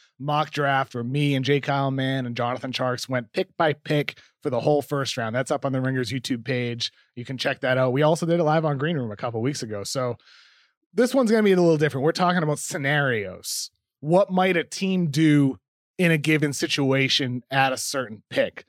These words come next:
And let's start off, we're gonna do a five, four or five teams. Let's start off in the lottery with number six, Kyle. We've talked about Oklahoma City a little bit here with their desire to trade up, but we didn't talk earlier about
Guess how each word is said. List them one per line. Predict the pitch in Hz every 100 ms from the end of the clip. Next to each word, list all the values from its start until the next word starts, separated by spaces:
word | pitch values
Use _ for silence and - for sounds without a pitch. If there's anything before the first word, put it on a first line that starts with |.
| _ _ _ _
And | 143 143 143 147
let's | 165 180
start | - - 226 220
off, | 190 185 180 -
we're | 156 180
gonna | 208
do | 190 180
a |
five, | 156 165 170 165 170
four | - 185 185
or |
five | - 156 143 123
teams. | - 117 104 104
Let's | 165
start | - 233 226
off | 220 190 -
in | 180 165
the | 147
lottery | 135 131 127 127 123 113 _ _ -
with | 143
number | 143 143 131
six, | - - 120 -
Kyle. | - 104 107
We've | 117
talked | - 175 170
about | 170
Oklahoma | 160 156 156 151 135
City | 135 156 139
a | 131
little | 131 120
bit | 120 110
here | 139 135 131 123 _ _ -
with | 151 131
their | 160 160
desire | 147 147 139 135
to | 123
trade | - 156 139
up, | 139 139 - _ _ _ _ _ 170
but |
we | 156
didn't | 156 190 180
talk | 160 160 147
earlier | 147 143 143
about | 135 135